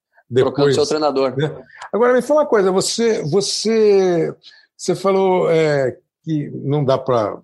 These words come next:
Speaker 2: medir amizade e tal, mas você tá me parecendo dizer que houve muita franqueza e muita sinceridade na relação sua com os jogadores do Corinthians. Porque a primeira coisa que a gente ouve, né, e,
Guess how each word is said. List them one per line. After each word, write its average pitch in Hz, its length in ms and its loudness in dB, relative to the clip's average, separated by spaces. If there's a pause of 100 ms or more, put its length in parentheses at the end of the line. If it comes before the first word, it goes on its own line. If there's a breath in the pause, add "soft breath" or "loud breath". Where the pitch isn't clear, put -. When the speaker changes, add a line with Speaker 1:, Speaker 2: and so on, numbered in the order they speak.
(140)
Speaker 2:
medir 113 600 -4
amizade 131 520 -2
e - 40 -6
tal, 180 220 -2
mas 160 320 -4 (640)
você 110 260 -10
tá 131 80 0
me 135 140 -2
parecendo 147 500 0
dizer 139 340 -4
que 160 60 -2
houve 165 240 0
muita 160 340 -2
franqueza 160 800 -2 (460 soft breath)
e 147 80 -2
muita 151 1500 0
sinceridade 156 800 0
na 185 100 -2
relação 156 560 -2
sua 156 440 -2 (320 loud breath)
com 165 120 -4
os 160 80 -2
jogadores 175 400 0
do 190 100 -2
Corinthians. 196 640 -4 (180)
Porque 208 180 -4
a - 20 -2
primeira 370 320 0
coisa 226 300 -2
que 196 80 -4
a 180 40 -2
gente 160 280 -4
ouve, 156 340 0
né, 160 240 -4 (120)
e, 127 520 -8